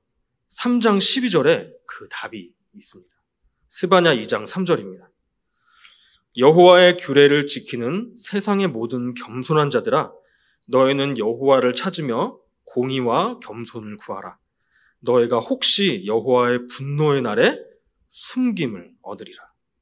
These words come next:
스바냐 삼 장 십이 절도 보겠습니다. "내가 곤고하고 가난한 백성을 내 가운데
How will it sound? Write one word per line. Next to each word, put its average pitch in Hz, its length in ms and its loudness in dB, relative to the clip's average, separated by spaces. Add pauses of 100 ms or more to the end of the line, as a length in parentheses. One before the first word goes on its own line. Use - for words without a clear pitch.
(520)
스바냐 175 400 2
삼 220 200 -2
장 208 140 2
십이 170 320 -2
절도 127 240 0
보겠습니다. 98 500 -16 (840)
"내가 151 420 6
곤고하고 160 840 2
가난한 139 460 -4
백성을 120 640 -4 (320)
내 123 340 0
가운데 123 720 -2